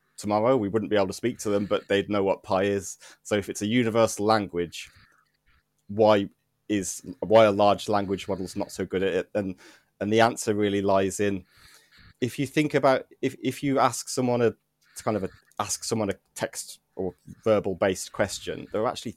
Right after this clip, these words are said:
thousands of possible answers, um, that they could give, or I guess thousands of possible answers that the whale could give in terms of the arrangement of words and still be correct. But when you're talking about maths problems, so there's usually what kind of one answer, and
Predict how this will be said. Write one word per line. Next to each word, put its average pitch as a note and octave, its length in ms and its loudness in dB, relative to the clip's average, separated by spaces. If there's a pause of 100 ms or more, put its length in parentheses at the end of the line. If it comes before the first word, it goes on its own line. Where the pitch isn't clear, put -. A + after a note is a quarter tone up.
(160)
thousands G#2+ 600 -4
of F#2+ 160 -10
possible F#2 420 -6
answers, F2+ 500 -10 (460)
um, F#2+ 380 -4
that F2 120 -10
they G2 140 2
could - 180 -10
give, G#2 180 -2
or G2+ 240 0 (160)
I F#2+ 80 0
guess F#2+ 240 -2
thousands G2 420 0
of F#2+ 100 -10
possible G2 340 -2
answers G2 320 -4
that - 140 -6
the F#2+ 60 -4
whale G#2+ 200 4
could - 220 -6
give A2+ 260 2 (360)
in G#2+ 100 -6
terms B2 360 4
of G#2+ 120 -4
the A2+ 160 4
arrangement A2+ 480 4
of F#2+ 120 -6
words G2+ 520 2
and F#2 120 -6
still G#2+ 280 0
be G2+ 120 -6
correct. - 520 -4 (760)
But A2+ 160 2 (140)
when A#2+ 200 0
you're B2+ 80 0
talking C3 360 -2
about A2+ 220 2
maths A2+ 320 -2
problems, F2+ 800 -8
so - 200 -6 (1200)
there's A#2+ 220 0
usually C3+ 320 2
what A2+ 220 0
kind A2+ 180 0
of G2+ 100 -2
one A2 280 4
answer, G#2 520 2
and G2 140 -2